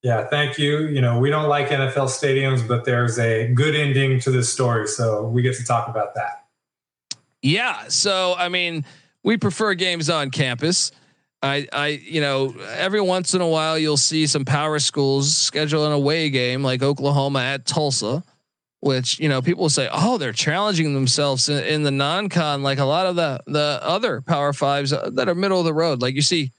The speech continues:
Speaker 2: N C State play at UConn, uh, to start the season this year, or, you know, last year they were at E C U, which kudos to them. But you never really see the big boys. Uh, you know, you never see Ohio State playing at Western Kentucky. Well, Alabama is playing at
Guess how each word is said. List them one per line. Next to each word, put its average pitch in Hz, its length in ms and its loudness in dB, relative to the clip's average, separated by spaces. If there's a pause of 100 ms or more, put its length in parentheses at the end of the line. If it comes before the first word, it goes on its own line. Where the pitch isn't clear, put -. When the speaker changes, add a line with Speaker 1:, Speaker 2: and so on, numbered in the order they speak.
(420)
Speaker 2:
N 156 160 -2
C 151 120 -2
State 147 260 0
play 143 180 0
at 117 80 -4
UConn, 120 560 0 (360)
uh, 127 180 2
to 123 80 0
start 135 220 0
the - 60 -6
season 135 300 0
this 123 220 0
year, 113 180 2
or, 110 320 0
you 156 80 2
know, 131 80 2
last 135 260 -2
year 156 80 0
they 135 120 0
were 131 100 2
at 139 140 -2
E 139 80 0
C 127 240 0
U, 135 100 2
which 113 240 -2 (340)
kudos 180 320 2
to 147 120 0
them. 160 260 -2
But 165 140 -2
you 311 80 2
never 427 240 0
really 381 180 2
see 294 180 0
the 240 120 0
big 202 320 -2
boys. 143 480 2
Uh, - 140 0
you 170 120 0
know, 214 80 2
you 220 60 2
never 262 180 0
see 233 180 0
Ohio 196 300 0
State 175 300 -2
playing 170 260 0
at 202 320 -2
Western 147 380 -2
Kentucky. 123 520 -2 (760)
Well, 262 100 4
Alabama 302 640 0
is 285 240 0
playing 254 400 0 (140)
at 247 320 -2